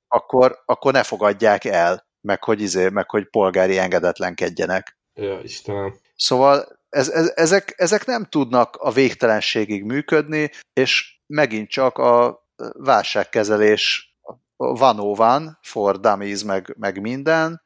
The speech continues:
Speaker 1: Ha nincs egy egyértelmű útmutatás, az a legrosszabb.
Speaker 2: Igen.
Speaker 1: Tehát lehet,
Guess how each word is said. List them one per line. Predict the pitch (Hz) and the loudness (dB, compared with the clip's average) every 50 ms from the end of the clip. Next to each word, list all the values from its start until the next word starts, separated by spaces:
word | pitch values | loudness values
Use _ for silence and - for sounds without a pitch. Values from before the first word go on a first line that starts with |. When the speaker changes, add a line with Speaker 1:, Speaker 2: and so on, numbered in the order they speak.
| _ _ | _ _
Speaker 1:
Ha | - - 120 123 | -8 -4 -4 -4
nincs | 160 202 202 156 113 - - | -2 -4 -8 -8 -6 -4 -2
egy | 107 98 - | -2 -2 -2
egyértelmű | - 123 123 120 107 113 104 98 92 - - 107 101 101 98 98 98 95 98 | 0 0 0 0 0 -2 -2 -2 -2 -2 -2 -2 0 0 0 -2 -6 -10 -10
útmutatás, | 98 104 113 - - 147 139 - 156 151 - - 165 160 165 165 147 - - - _ _ _ _ | -12 -14 -14 -14 -14 -12 -6 -2 -2 -2 0 0 2 2 2 0 -2 -6 -8 -10 _ _ _ _
az | - 127 123 156 | -2 -2 0 0
a | 185 | 0
legrosszabb. | 202 180 123 - 110 113 - - - - - - 80 78 78 - - _ _ _ _ _ | 2 2 0 2 2 0 0 0 0 -2 -4 -2 -2 -4 -4 -6 -12 _ _ _ _ _
Speaker 2:
Igen. | - 127 113 98 104 101 107 110 - _ _ _ | 0 0 2 2 2 0 -2 -6 -10 _ _ _
Speaker 1:
Tehát | - 104 - | -6 -4 0
lehet, | - 170 185 160 117 - | 2 2 4 4 2 0